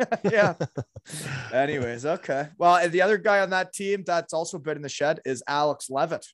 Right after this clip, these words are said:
Speaker 2: Oh, yeah, Levy. <laughs>
Speaker 1: Yeah. He, good power play guy, eh? Likes
Speaker 2: Oh,
Speaker 1: to
Speaker 2: yeah.
Speaker 1: open up the hips.
Speaker 2: <laughs> Uh, he was always in a good mood. It was good to play with him. Uh, he
Speaker 1: Yeah.
Speaker 2: was, he was taking it easy too. Like, he was not too serious about it.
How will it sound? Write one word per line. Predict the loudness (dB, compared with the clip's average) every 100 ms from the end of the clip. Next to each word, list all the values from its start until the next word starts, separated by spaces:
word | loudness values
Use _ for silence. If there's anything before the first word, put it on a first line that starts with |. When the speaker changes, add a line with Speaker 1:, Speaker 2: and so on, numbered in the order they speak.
| _ _ _ _ _ -20 -2
Speaker 2:
Oh, | 2 4
yeah, | 4 4
Levy. | 2 -2 -4 -6 _ _
<laughs> | _ -6
Speaker 1:
Yeah. | -2 -2 -2 -6 -8 -10 -8
He, | -4 -4 -4 _
good | 2 4
power | 4 4 4
play | 4 2
guy, | 4 4
eh? | 4 2 0 _ _
Likes | 2 4
Speaker 2:
Oh, |
Speaker 1:
to | 4
Speaker 2:
yeah. | 4
Speaker 1:
open | 2 0
up | -2 -2
the |
hips. | 0 0 0 -8 -2
Speaker 2:
<laughs> | -2 -2 -10 -10 -6 -4 0 0 2 0 0 -2 0 0 -4 -4
Uh, | 4 6
he | 6 6
was | 6 6
always | 4 2
in | -2
a |
good | -2 -4 -4
mood. | -4 -4
It | -10 _ -6
was | -6 -2
good | -2 -2
to |
play | -2 -2
with | 0 -2
him. | -6 -8 -18 _
Uh, | -2
he | 2
Speaker 1:
Yeah. | 4 4 2
Speaker 2:
was, | -2
he | -8
was | -6 -2
taking | 2 4 4
it | 0
easy | 0 -2 -4
too. | -4 -6 -4
Like, | -2 -4 -6
he |
was | -6 -4
not | -4 -4
too | -4 -6
serious | -2 -2 -2 -2
about | -4 -2 -2
it. | -2